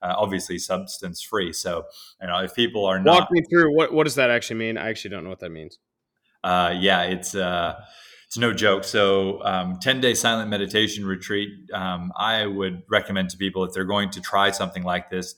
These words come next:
Speaker 1: look at Vipassana, which is, um, uh, an ancient, uh, modality of meditation, very powerful, um, and also, uh, kind of, uh, woo-woo free to a great extent. So it's, it doesn't, you know, require that you prescribe to any s-,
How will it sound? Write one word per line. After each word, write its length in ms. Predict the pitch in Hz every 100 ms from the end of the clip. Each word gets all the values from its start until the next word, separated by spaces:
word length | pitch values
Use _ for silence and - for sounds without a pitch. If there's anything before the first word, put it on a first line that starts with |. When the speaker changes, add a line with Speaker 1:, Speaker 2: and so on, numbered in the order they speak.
| _ -
Speaker 1:
look 260 | 110 110
at 220 | 95 92
Vipassana, 680 | 95 95 98 98 - 160 -
which 200 | 92 90
is, 180 | 87 85
um, 440 | 85 82 82 82 _ -
uh, 320 | 85 82 82
an 120 | 92 92
ancient, 460 | 95 - 90 87 - - - - - - 90
uh, 160 | 87 90
modality 640 | 101 90 90 92 92 90
of 80 | 82
meditation, 520 | 87 - 90 - 92
very 220 | 98 92
powerful, 840 | - - 90 92 90 - 85 82 -
um, 360 | 85 82 80 85 98
and 100 | 98
also, 680 | 98 98 95 85 85 82
uh, 560 | 87 82 80 80 85 - - -
kind 140 | 92
of, 240 | 85 82 - _ _ _ _ _ -
uh, 160 | 80 80
woo-woo 480 | 95 120 104 107 107
free 560 | 98 - 104 110 143 -
to 140 | - 98
a 40 |
great 240 | 87 95 92
extent. 380 | - - 117
So 160 | - 90
it's, 240 | 90 - -
it 160 | 98
doesn't, 360 | 101 95 92 90
you 120 | 98
know, 100 | 82
require 460 | 82 87 - 90 92
that 140 | 90
you 200 | 85 87
prescribe 540 | 87 - - 90 87 85
to 100 | 87
any 320 | 85 85 78
s-, 200 | - -